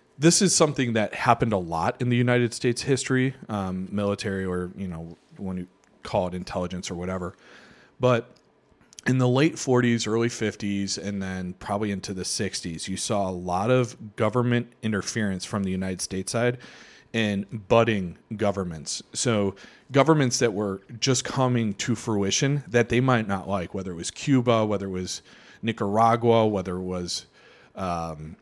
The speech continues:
you know, Iran, Iraq, all of that, they got very involved. And with the Middle East, you see the United States playing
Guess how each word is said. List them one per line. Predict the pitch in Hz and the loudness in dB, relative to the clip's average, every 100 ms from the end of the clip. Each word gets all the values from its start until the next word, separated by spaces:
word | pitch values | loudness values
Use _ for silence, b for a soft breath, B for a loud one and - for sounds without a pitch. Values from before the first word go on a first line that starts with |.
| - - | -12 -4
you | 113 | -4
know, | 92 | -2
Iran, | 95 101 117 110 107 104 101 | -2 0 0 2 0 -2 -4
Iraq, | 95 95 104 98 - - _ - | -6 -2 -2 -4 -8 -20 _ 4
all | 120 131 123 | 8 10 10
of | |
that, | 113 117 90 B B | 8 4 2 B B
they | 135 135 | 2 4
got | 135 127 | 6 2
very | 110 123 123 131 123 | 2 2 4 4 2
involved. | 104 113 113 95 71 - 120 | 2 4 6 6 2 -4 2
And | 120 117 120 _ - 139 | 4 2 -4 _ -16 0
with | 139 135 | 2 4
the | 135 | 4
Middle | 139 196 92 | 6 4 4
East, | 113 120 98 - - | 0 0 -2 -6 -6
you | 127 123 | -2 0
see | - 143 | 2 0
the | 143 | 2
United | 127 113 104 | 2 2 0
States | - 104 - | -2 -4 -2
playing | 139 104 | -2 -2